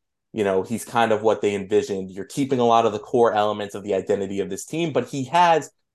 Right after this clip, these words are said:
opened things up in his system. You can tell with the way the defense is jumping up in plays, keeping things in, shooting. There's a mindset difference, and it took some time to work through it. You could tell that they were working out some of the old habits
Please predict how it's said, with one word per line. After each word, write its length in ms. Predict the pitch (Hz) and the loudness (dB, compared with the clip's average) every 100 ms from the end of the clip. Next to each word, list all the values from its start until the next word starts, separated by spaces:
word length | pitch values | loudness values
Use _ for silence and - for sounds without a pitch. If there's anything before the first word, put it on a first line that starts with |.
| - | 4
opened 360 | 143 135 127 120 | 4 4 -2 -2
things 220 | 117 107 | -4 -2
up 160 | 104 | -2
in 60 | 104 | -4
his 120 | 95 | -8
system. 340 | 113 101 98 107 | -6 -4 -4 -4
You 100 | 113 | -4
can 160 | 110 | -6
tell 320 | - 117 107 | 0 2 2
with 100 | 104 | 0
the 80 | 104 | -4
way 220 | 101 104 | -2 -2
the 120 | 104 120 | -2 -4
defense 520 | 92 - 117 120 117 | -4 -2 -2 -2 -6
is 200 | 104 - _ _ - | -8 -10 _ _ -2
jumping 360 | 117 117 117 | 0 0 -2
up 120 | 104 - | -4 -4
in 140 | 139 | -8
plays, 440 | - 107 104 101 | -4 -2 -2 -4
keeping 380 | - 123 120 110 | -6 -6 -6 -6
things 200 | 107 104 | -8 -6
in, 180 | 101 101 | -6 -6
shooting. 540 | - - 120 107 101 - _ _ _ | -10 -8 -4 -2 -2 -6 _ _ _
There's 160 | 139 147 | 2 4
a 80 | 147 | 2
mindset 560 | 147 151 143 - 101 | 2 0 0 -2 0
difference, 260 | 110 98 98 | 0 -2 -4
and 140 | 120 | -2
it 100 | 113 | -2
took 200 | - 175 | -2 -4
some 200 | - 156 | -4 -8
time 260 | 139 143 139 | -6 -4 -4
to 60 | 131 | -4
work 240 | 113 104 | -4 -4
through 140 | 127 110 | -2 -2
it. 100 | 101 | -2
You 80 | |
could 160 | 101 120 | -4 -4
tell 260 | - 139 143 | 0 2 2
that 120 | 117 | -2
they 80 | 117 | -2
were 180 | 107 | -4
working 380 | 104 117 120 113 | -2 -4 -4 -4
out 180 | 104 101 | -4 -4
some 160 | 110 104 | -4 -6
of 60 | |
the 120 | 101 | -4
old 340 | 95 104 107 - | 0 0 0 -2
habits 460 | 107 101 95 92 | -2 -2 -4 -8